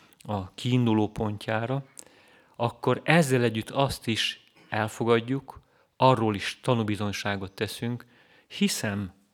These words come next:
hogy föltámadok. Hiszem, hogy örökké élek. És valójában ez nyit meg számunkra egy isteni távlatot. Örökké élek.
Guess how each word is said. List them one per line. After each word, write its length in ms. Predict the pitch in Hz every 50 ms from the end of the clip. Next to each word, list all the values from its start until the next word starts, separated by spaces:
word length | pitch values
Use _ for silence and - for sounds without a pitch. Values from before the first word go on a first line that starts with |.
| _ _ _ _ _ _ _ _ _ _ _ _ _ _
hogy 180 | - - 110 -
föltámadok. 880 | - 127 117 107 - - 107 98 98 95 95 95 92 - - - - _ _ _ _ _ _ _ _ _ _ _ _
Hiszem, 380 | - - 170 156 - - 117 104
hogy 140 | 107 104 107
örökké 400 | 107 98 95 - - - 110 101
élek. 440 | 98 95 95 90 85 - - - _ _ _ _ _ _ _ _ _ _ _ _ _ _ _ _ _ _ _ _ _ _ _ _ _ _ _ - - - - - -
És 120 | - 110
valójában 720 | - 156 196 202 180 143 131 120 117 117 117 123 127 131 - -
ez 240 | - 143 165 185 160
nyit 260 | 143 131 113 - -
meg 200 | 120 117 110 -
számunkra 960 | - - - 131 123 123 113 107 104 101 98 - - 110 107 113 113 - - _ _ _ _ _ _ _ _ _ _ _ _ _
egy 180 | - 123 110 131
isteni 400 | 151 - - - 113 107 104 95
távlatot. 840 | - - 117 107 104 101 98 98 95 - - 95 - - - - - _ _ _ _ _ _ _ _ _ _ _ _ _ _ _ _ _ _ _ _ _ _ _ _ _ _ _ _ _ _ _ _ _ _ _ _ _ _ _ _ _
Örökké 460 | - 139 120 110 95 - - - 104
élek. 500 | 98 95 92 92 95 92 - - - -